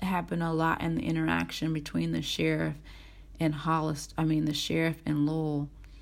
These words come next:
when they first, like, they did their, like, little scene together and they were talking, the sheriff commented that Lowell was a smart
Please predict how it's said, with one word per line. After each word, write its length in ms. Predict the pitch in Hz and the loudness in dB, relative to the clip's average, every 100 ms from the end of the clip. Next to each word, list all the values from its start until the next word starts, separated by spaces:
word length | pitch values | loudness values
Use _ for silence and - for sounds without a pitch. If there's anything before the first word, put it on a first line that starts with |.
| - - - - | -20 -20 -20 -10
when 680 | - 160 156 151 151 151 151 | 0 2 4 4 2 2 0
they 280 | 151 151 151 | 0 0 0
first, 500 | 147 - 151 147 - | -2 0 0 0 -4
like, 420 | - - - - - | -2 -2 -4 -8 -2
they 140 | 156 | 0
did 280 | 151 156 147 | 2 0 0
their, 140 | 175 165 | -2 -2
like, 220 | 190 190 | -2 -2
little 220 | 151 147 | 0 -2
scene 300 | - 156 156 | -2 -2 0
together 280 | 147 151 - | 0 -2 -2
and 100 | 151 | -2
they 80 | 156 | -4
were 120 | 160 | -6
talking, 600 | - - - - - - - - - - - - | -4 -2 -2 -4 -6 -6 -10 -16 -16 -16 -14 -2
the 140 | 143 | 0
sheriff 580 | 143 - 170 165 165 - | 2 2 2 2 0 -4
commented 1000 | - 156 151 147 147 - - 143 147 147 - | -2 2 4 4 4 2 -2 0 0 -4 -6
that 500 | 151 147 147 147 - | -2 0 0 -2 -2
Lowell 540 | 151 151 156 151 151 | 0 0 0 0 0
was 340 | 143 143 147 147 | 0 0 0 -4
a 60 | 139 | -6
smart 600 | - - 151 147 151 147 | -4 -2 0 2 2 -2